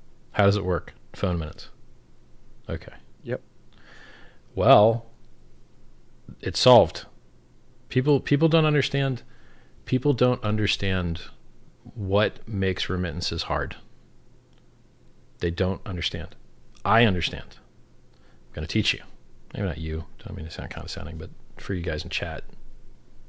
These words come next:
Speaker 1: being condescending to you guys, 'cause you guys don't know shit. Um, <laughs>
Speaker 2: <laughs> Richard, be kind.
Speaker 1: <laughs> No,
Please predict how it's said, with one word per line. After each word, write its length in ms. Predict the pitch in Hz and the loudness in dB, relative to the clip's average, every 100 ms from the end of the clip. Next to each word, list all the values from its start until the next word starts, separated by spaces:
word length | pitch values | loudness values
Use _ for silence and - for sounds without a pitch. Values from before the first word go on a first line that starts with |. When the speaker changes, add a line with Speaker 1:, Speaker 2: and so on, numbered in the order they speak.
| - - - | -16 -18 -12
Speaker 1:
being 160 | - 78 | -10 -8
condescending 440 | - 80 - 82 | -8 -8 -8 -8
to 80 | 78 | -8
you 100 | 80 | -10
guys, 320 | - - - - - - - - - | -10 -12 -12 -14 -18 -16 -16 -14 -12
'cause 80 | |
you 60 | - | -10
guys 160 | - - | -8 -8
don't 140 | - | -8
know 60 | - | -4
shit. 340 | - 95 - - - - - - - - - - | -2 -2 -6 -20 -16 -14 -12 -12 -12 -12 -12 -2
Um, 400 | 107 110 104 - - | 2 4 4 0 4
<laughs> 280 | 156 165 110 - - - - - - - - - - 233 | 8 10 8 4 -12 -12 -16 -14 -10 -12 -12 -20 -12 -4
Speaker 2:
<laughs> 400 | 233 214 - - | 0 0 0 -4
Richard, 340 | 175 139 127 | -2 -4 -4
be 120 | 131 | -4
kind. 440 | - 117 107 101 - - - | -4 -6 -6 -8 -14 -8 0
Speaker 1:
<laughs> 80 | - - - - - | 0 0 -4 -8 -4
No, 260 | 117 95 | -2 0